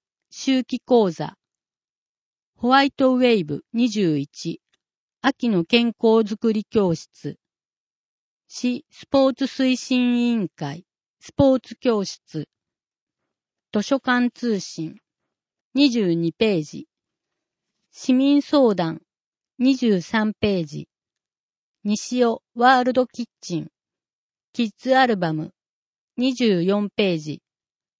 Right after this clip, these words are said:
九月、健やかナビ。二十五ページ。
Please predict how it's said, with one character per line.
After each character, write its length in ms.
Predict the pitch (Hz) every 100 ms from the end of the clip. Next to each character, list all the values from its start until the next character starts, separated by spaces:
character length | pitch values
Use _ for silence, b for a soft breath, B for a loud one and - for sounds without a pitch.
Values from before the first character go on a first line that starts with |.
| _ _ _ _ _ _
九 120 | 285
月、 440 | 277 208 - 165 - _ _ -
健 140 | - 240
や 120 | 233
か 160 | - 214
ナ 140 | 202
ビ。 220 | 165 151 _ _ _ _ _
二 180 | 233 262
十 260 | 240 196 160
五 160 | 160
ペ 280 | - 214 185
ー 40 |
ジ。 240 | 147 151